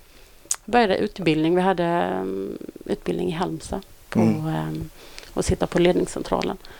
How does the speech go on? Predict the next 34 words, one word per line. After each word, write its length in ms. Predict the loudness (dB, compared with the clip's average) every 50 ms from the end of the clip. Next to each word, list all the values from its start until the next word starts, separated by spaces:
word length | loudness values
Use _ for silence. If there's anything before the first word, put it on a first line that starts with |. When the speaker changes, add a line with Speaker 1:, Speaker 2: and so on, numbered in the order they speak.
| -20 -8 -4
Speaker 2:
Mm. 180 | -2 -2 0 0
Speaker 1:
Så 100 | 0 0
jag 100 | 2 4
började 300 | 4 4 4 2 -2 -4
på 120 | -6 -6
den. 200 | -4 -4 -4 -6 -8 -14 -20 -16 -14
Och 120 | -12 -4
sen, 240 | -2 0 0 0 -2
eh, 520 | -4 -4 -4 -4 -4 -4 -4 -4 -6 -6 -6 -6
satt 240 | -6 -6 -6 -6 -6
jag 80 | -4
och 60 | -2 -2
jobbade 280 | -2 -2 -2 -2 -4
på 140 | -4 -2 -2
ledningscentralen. 960 | -2 -2 -2 -4 -4 -4 -6 -6 -2 0 0 2 2 0 0 -2 -4 -8 -10 -12 -14 -20 -20 -20 -20 -20 -20 -20 -20 -20 -20 -20 -18 -18 -18 -16 -8 -4
Ungefär 380 | 0 2 2 2 2 2 0 2
ett 200 | 0 -4 -6 -6 -4 0
år 320 | 2 2 4 4 4 2 2
var 240 | 4 2 2 2 4
det 100 | 2 2
nog 200 | 2 0 -2 -4 -8 -16 -20 -20 -14 -8
Speaker 2:
Mm. 120 | -2 0
Speaker 1:
innan 220 | 2 2 2 2 2
jag 160 | 0 -2 -2
kunde 520 | -4 -4 -4 -2 -2 -2 -2 -2 -4 -6 -8 -8
komma 260 | -8 -6 -4 -4 -4
ut 220 | -4 -4 -4 -4
och 60 | -2
jobba 280 | -2 -2 -2 -2 -2 -2
i 60 | -2
yttre 300 | -2 -4 -6 -4 -4 -2
tjänst 380 | -2 -2 0 0 0 0 0 0
med 180 | -2 -2 -2
benen 400 | 0 0 -2 0 -2 -4 -6 -8